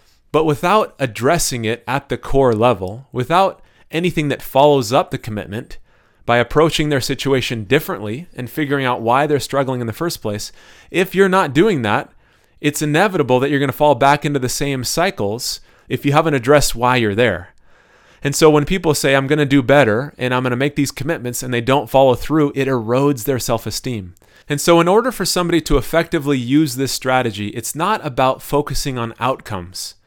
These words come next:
It's about focusing on the strategies and the process that you wanna put in place. So what I like to do is describe this idea of, like, micro commitments.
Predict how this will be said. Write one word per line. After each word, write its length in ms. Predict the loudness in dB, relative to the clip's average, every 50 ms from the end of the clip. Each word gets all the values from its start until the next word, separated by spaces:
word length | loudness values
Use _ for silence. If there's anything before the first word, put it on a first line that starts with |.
| _ _ _ _ _ _ _ _ _
It's 140 | -10 -6 -4
about 240 | 0 0 0 0 0
focusing 500 | 2 0 2 2 0 -4 -4 -4 -4 -4
on 100 | -6 -6
the 60 | -6
strategies 840 | -8 -8 -8 -8 -6 -4 -2 -2 0 0 -2 -2 -2 -4 -4 -4 -6
and 160 | -10 -10 -10
the 60 | -10
process 840 | -10 -12 -10 -4 -2 -2 -2 -2 -2 -4 -6 -6 -8 -8 -10 -10
that 140 | -8 -8 -6
you 140 | -6 -4 -4
wanna 200 | -4 -4 -4 -6
put 180 | -6 -6 -6 -6
in 100 | -6 -6
place. 500 | -4 -2 -2 -4 -4 -10 -12 -14 -14 -16 _ _ _ _ _ _ _ _ _ _ _ _ _ -12
So 180 | -2 0 2
what 140 | 2 4 4
I 60 | 4
like 180 | 4 2 0 0
to 100 | -2 -2
do 160 | 0 2 2
is 140 | 2 0 -2
describe 640 | -6 -6 -6 -6 -4 -2 0 0 2 0 0 -2 -6
this 180 | -6 -4 -2
idea 260 | -2 -2 -2 0 -2
of, 100 | -2 0
like, 200 | -2 -4 -4 -4
micro 480 | -10 -6 -2 -2 -2 -2 -2 -2 -2 -2
commitments. 760 | -2 -6 -8 -8 -8 -8 -10 -14 -14 -14 -14 -14 -14 -14 -14